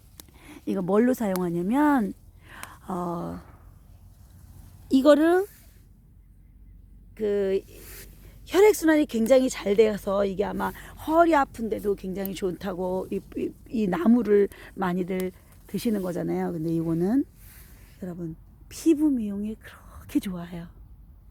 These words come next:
저는 이걸로 화장수도 만들어요. 화장수. 여러분, 이걸로 화장수도 만들어요.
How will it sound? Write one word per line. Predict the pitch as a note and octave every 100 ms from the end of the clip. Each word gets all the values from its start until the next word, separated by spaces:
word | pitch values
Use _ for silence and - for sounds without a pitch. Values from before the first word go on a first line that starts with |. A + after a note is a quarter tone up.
| -
저는 | - G3+ C#4 D#4 - - - -
이걸로 | F#3+ F#3 F#3 A3+ C#4+ D#4+ - - - -
화장수도 | - - C4 A#3+ - F#3+
만들어요. | D#3+ E3+ E3 D#3+ D#3+
화장수. | - - A#3 G#3 - F3 E3 - -
여러분, | F#3+ F3 D#3 D#3 - - - - - - - -
이걸로 | G3+ G3 F#3
화장수도 | - C#4 C4+ A#3 G#3+
만들어요. | F#3 F3+ F#3 F3+ F#3+ A#3+ F4